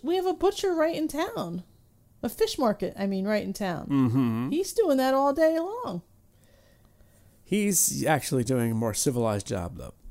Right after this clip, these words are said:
Speaker 1: What do you, oh, you th-, oh, you think Shriver
Speaker 2: I mean, he,
Speaker 1: was
Speaker 2: you know, this guy's at the f-,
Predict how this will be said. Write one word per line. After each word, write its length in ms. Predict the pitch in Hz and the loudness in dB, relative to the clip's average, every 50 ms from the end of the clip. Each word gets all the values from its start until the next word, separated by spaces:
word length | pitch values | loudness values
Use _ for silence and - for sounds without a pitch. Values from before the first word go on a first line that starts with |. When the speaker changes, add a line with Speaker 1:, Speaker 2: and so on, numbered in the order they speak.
| - - - | -18 -16 -10
Speaker 1:
What 120 | - 226 | -6 -6
do 60 | 214 208 | -4 -4
you, 60 | - | -2
oh, 360 | - 196 196 175 151 - 170 185 | -2 0 0 0 -2 -2 -6 -4
you 140 | 208 214 202 | -2 -2 0
th-, 180 | - 240 220 | 0 2 2
oh, 40 | 196 | 2
you 140 | 180 196 196 | 2 2 0
think 300 | 185 - 214 190 180 175 - | -2 -2 -4 -4 -4 -6 -10
Shriver 360 | - - - - - 208 190 - | -14 -14 -10 -2 0 2 2 4
Speaker 2:
I 40 | |
mean, 180 | - 135 135 131 | 4 4 4 4
he, 120 | 147 170 | 4 4
Speaker 1:
was 120 | 185 170 151 | 4 4 2
Speaker 2:
you 60 | 160 | 2
know, 220 | 139 123 117 107 | 2 2 0 -2
this 280 | 101 104 131 151 165 - | -4 -6 -4 -2 -2 0
guy's 380 | - 170 143 127 113 110 120 - - - _ _ _ _ - | 2 2 4 4 2 0 -2 -6 -10 -14 _ _ _ _ -6
at 100 | 131 - | -6 -2
the 80 | - 110 | -2 -4
f-, 240 | 104 - - - | -4 -2 -4 -6